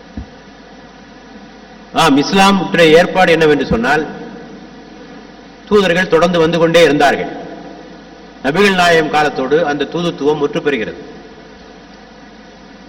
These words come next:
இஸ்லாத்தின் பார்வையில் ஒரு புதிய இறை தூதர் எப்போது வருவார், ஒரு புதிய இறை தூதர் எப்போது வருவார்? குறைந்தது ஒரு மூன்று காரணங்கள்.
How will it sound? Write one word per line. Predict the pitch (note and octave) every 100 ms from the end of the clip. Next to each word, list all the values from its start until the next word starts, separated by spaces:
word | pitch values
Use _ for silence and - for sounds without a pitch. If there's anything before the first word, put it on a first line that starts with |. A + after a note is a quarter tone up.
| - - - - - - - - - - - - - - - -
இஸ்லாத்தின் | B2 F#3 A3 A3+ A3 F#3
பார்வையில் | F#3 F3+ F3+ G3+
ஒரு | F3
புதிய | - G#3 A#3 B3+ C4
இறை | A3 G3+ A3+ A3+
தூதர் | G3+ G3 G#3+
எப்போது | F#3 E3+ G#3+ G3+ G#3
வருவார், | F3+ E3+ D#3 C#3+ - - -
ஒரு | B3
புதிய | - E3+ A3 A3
இறை | F3 F#3 A3
தூதர் | F3+ E3 F#3
எப்போது | D#3+ D#3 F3 F3
வருவார்? | E3 D3+ C#3 - - - - - - - - -
குறைந்தது | D3+ G#3+ G#3 G#3
ஒரு | F#3+
மூன்று | D#3+ F#3+ E3+
காரணங்கள். | - D#3 D3 C3+ A2+